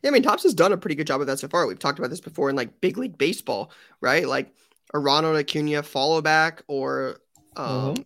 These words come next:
Speaker 1: Vlad Guerrero follow back, like, Mike Trout follow back. Like,
Speaker 2: Speaking of
Speaker 1: that's
Speaker 2: Mike Trout follow back, how about my man just designing a sick horse with Tiger in Jersey?
Speaker 1: Yeah, that was crazy.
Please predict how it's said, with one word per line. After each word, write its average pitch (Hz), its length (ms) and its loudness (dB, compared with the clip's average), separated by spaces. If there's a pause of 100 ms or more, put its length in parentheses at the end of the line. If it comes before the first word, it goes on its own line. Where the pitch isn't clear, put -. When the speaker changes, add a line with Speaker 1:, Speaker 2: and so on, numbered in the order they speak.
(120)
Speaker 1:
Vlad 147 200 2
Guerrero 151 500 0
follow 156 300 0
back, 156 380 0
like, 120 160 -6
Mike 143 220 -6
Trout 143 260 0
follow 156 200 -2
back. 151 280 0
Like, - 260 -8
Speaker 2:
Speaking 139 240 2
of 143 60 2
Speaker 1:
that's 110 180 6
Speaker 2:
Mike - 40 -10
Trout 110 260 4
follow 120 260 8
back, 98 240 0
how 113 60 2
about 120 180 2
my 104 120 -4
man 98 400 -6
just 98 200 -8 (180)
designing 98 540 -4
a 95 60 -12
sick - 580 -8
horse 127 320 -6
with - 160 -14
Tiger - 500 -8
in - 80 -16
Jersey? - 160 -6
Speaker 1:
Yeah, 87 80 -6
that 101 160 -6
was - 380 -16
crazy. - 400 -12